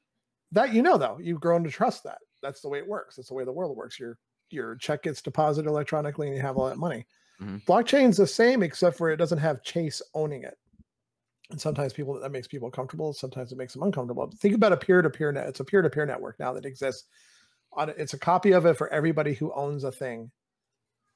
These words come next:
Speaker 1: on
Speaker 2: Mm-hmm.
Speaker 1: the chain, right? So if you, let's say all of us, we just made up our own new chain,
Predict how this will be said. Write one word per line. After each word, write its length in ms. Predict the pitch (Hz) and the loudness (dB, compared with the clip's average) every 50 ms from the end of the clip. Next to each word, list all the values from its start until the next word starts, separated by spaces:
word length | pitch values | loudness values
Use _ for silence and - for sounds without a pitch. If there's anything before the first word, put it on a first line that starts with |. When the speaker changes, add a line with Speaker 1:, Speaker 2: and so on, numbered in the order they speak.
| _ _ _ _ - | _ _ _ _ -2
Speaker 1:
on 200 | 139 143 143 139 | 0 2 2 2
Speaker 2:
Mm-hmm. 60 | 135 | 0
Speaker 1:
the 80 | 135 135 | -2 -4
chain, 380 | - - 143 - - - 139 _ _ _ _ _ _ _ _ | -4 -4 -6 -6 -8 -12 -20 _ _ _ _ _ _ _ _
right? 220 | - 135 139 135 | -4 -4 -2 -2
So 140 | - 160 147 | -2 -2 -2
if 120 | 139 131 - - | -2 -4 -6 -8
you, 300 | 156 156 160 165 170 170 | 0 4 6 6 6 6
let's 160 | 156 175 170 | 6 4 6
say 160 | - 202 170 | 6 4 4
all 260 | 160 - 143 151 151 147 | 6 6 8 8 8 6
of 100 | 135 135 | 6 4
us, 300 | 127 120 120 113 - - | 2 2 2 -2 -6 -10
we 80 | 156 147 | -10 -10
just 180 | 135 131 - - | -10 -10 -8 -4
made 160 | 143 135 135 | -4 -2 -2
up 140 | 131 110 - | -2 -2 -4
our 100 | 127 123 | -4 -4
own 180 | 123 123 123 | -4 -6 -6
new 140 | 120 120 117 | -8 -10 -12
chain, 340 | 110 - 131 - - - | -10 -8 -10 -10 -10 -12